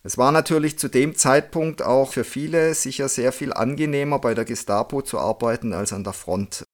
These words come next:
Frontsoldat zu sein. Die Elite der Gestapo hatte primär einen bürgerlichen Hintergrund. Es sind vor allem junge Karriereakademiker,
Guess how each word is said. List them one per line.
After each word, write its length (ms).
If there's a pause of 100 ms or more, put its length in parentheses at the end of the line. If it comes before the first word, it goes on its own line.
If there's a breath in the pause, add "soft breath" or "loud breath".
(220)
Frontsoldat 640
zu 120
sein. 440 (1200)
Die 100
Elite 420
der 120
Gestapo 640
hatte 180
primär 460
einen 240
bürgerlichen 520
Hintergrund. 800
Es 160
sind 160
vor 200
allem 200
junge 300
Karriereakademiker, 1400